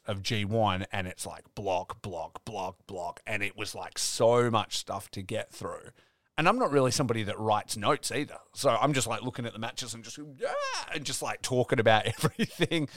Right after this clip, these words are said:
and, like, <laughs> doing it in the middle of the night. I remember one night, like, my wife went out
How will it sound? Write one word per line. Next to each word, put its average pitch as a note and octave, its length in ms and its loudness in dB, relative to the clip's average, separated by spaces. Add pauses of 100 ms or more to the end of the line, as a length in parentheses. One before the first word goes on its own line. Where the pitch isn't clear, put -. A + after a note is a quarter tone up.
(520)
and, B2+ 160 4
like, B2+ 220 6 (100)
<laughs> - 500 4
doing F3 220 8
it F3+ 60 4
in D#3 100 4
the C#3+ 80 2
middle C#3+ 320 2
of C3+ 60 6
the C3 60 2
night. C3+ 220 6
I C3 40 0
remember D3 280 2
one B2 280 0
night, B2 300 2
like, G2+ 220 -4 (440)
my A2 200 -4
wife G#2+ 340 2
went G#2 180 -2
out G2+ 360 -2